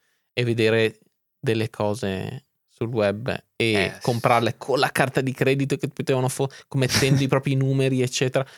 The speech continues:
Speaker 1: Era, mi ricordo anche quando ero bambino, io era,
Speaker 2: Sì, sì, sì.
Speaker 1: cioè, quando ero ragazzo, che si stava diffondendo molto eBay.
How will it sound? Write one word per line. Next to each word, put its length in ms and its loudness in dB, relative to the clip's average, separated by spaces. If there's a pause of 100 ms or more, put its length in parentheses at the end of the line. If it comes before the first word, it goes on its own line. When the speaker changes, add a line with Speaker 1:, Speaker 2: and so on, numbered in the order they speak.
Speaker 1:
Era, 340 4
mi 120 2
ricordo 260 2
anche 260 2
quando 240 0
ero 80 2
bambino, 360 0
io 260 2
era, 500 2
Speaker 2:
Sì, 200 0
sì, 180 -2
sì. 180 -6
Speaker 1:
cioè, 100 -2
quando 240 2
ero 80 6
ragazzo, 520 2
che 460 2
si 200 -2
stava 320 0
diffondendo 760 -2
molto 400 -4
eBay. 640 -2